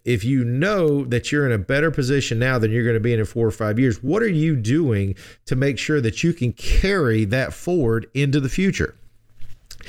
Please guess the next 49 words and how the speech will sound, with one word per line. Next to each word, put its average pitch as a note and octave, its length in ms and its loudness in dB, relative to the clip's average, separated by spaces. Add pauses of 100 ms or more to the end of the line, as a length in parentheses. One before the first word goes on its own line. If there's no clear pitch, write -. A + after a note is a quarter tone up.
(300)
If C#3 220 0
all G3 200 0
you A3+ 200 2
do D3+ 240 2
is B2+ 120 0
just B2 260 0
sit D3+ 200 0
there C3+ 260 0
and G2+ 280 0
let A#2 240 2
your A2+ 180 -2
I A2 140 0
R A2+ 260 0
A A#2 180 2
or G2 140 0
let B2 220 0
your G#2+ 240 0 (100)
four B2 240 2
oh A#2 40 2
one A2+ 180 0
K A2+ 440 0
or F#2+ 60 0
your F2+ 140 -2
T C3+ 200 0
S A#2+ 140 0
P A#2 500 0
or D2+ 200 -2 (320)
four D3+ 260 0
oh - 20 2
three B2+ 280 0
B, A#2 260 2
whatever C3 480 0
it G#2 60 0
is, G#2+ 340 0
if A2 180 0
you D3 80 2
just A#3+ 300 0
sit D#3 160 0
there A#2 140 0
and G#2+ 120 0
let A2 140 2
it - 140 -6
compound, G#2+ 720 2 (600)
does E3+ 580 0
it - 80 -4
make F#3 260 -2
you D3 40 2
feel D3 280 0
good? C3+ 420 0